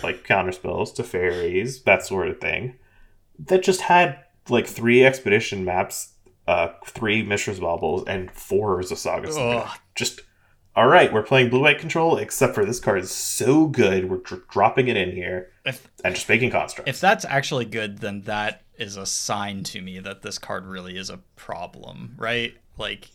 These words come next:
Speaker 2: if you're willing to stretch
Speaker 1: So
Speaker 2: that far. But that may not
Speaker 1: I
Speaker 2: actually be good, is what I'm hoping.
Speaker 1: So I,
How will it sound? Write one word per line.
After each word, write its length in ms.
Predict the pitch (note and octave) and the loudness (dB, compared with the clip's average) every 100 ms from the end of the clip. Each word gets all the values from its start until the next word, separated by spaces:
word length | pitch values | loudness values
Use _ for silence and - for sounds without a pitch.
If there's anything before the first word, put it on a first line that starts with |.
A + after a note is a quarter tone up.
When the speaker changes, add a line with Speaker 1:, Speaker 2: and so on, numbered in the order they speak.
| - - _ _ - - - | -20 -20 _ _ -20 -20 -16
Speaker 2:
if 140 | G#2 | -14
you're 100 | A2+ | -10
willing 240 | B2 A#2+ A2 | -6 -6 -6
to 40 | |
stretch 320 | - - G#2+ | -8 -6 0
Speaker 1:
So 300 | - C3 B2 | 8 10 10
Speaker 2:
that 80 | - | 6
far. 400 | E2 E2+ G2 - _ _ _ _ _ - _ - | -2 -10 -10 -12 _ _ _ _ _ -20 _ -8
But 280 | C#3+ C#3+ - | 0 0 2
that 180 | D#3+ E3 | 0 2
may 120 | D#3 | 2
not 200 | B2 A#2+ A2+ | 2 4 4
Speaker 1:
I 40 | |
Speaker 2:
actually 360 | G#2 F#2+ D3 A2 | 4 0 -2 -2
be 120 | F#2 F2+ - | -4 -8 -12
good, 540 | G2 F2+ E2+ - A#2 | -14 -14 -14 -16 -14
is 380 | - G2+ G2 - | -12 -8 -8 -8
what 160 | G#2 G2+ | -8 -8
I'm 100 | G#2 | -6
hoping. 160 | B2 - | -6 4
Speaker 1:
So 120 | C3+ | 6
I, 300 | B2+ B2 | 8 8